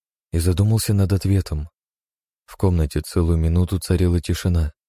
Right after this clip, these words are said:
пока Игорь не поднялся и встал рядом с Нечаевым. «Владимир Сергеевич, такова природа не только людей,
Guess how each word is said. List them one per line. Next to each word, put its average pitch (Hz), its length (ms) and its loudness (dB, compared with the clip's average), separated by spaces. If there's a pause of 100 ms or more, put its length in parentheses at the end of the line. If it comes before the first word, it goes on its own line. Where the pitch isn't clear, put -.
(140)
пока 90 180 0
Игорь 90 340 2
не 87 120 2
поднялся 85 640 0 (160)
и 101 80 -4
встал 95 320 0
рядом 90 300 2
с - 100 -8
Нечаевым. 80 640 -2 (1400)
«Владимир 107 500 2
Сергеевич, 87 760 -2 (280)
такова 113 460 2
природа 113 500 4
не 104 140 2
только 104 300 2
людей, 82 440 0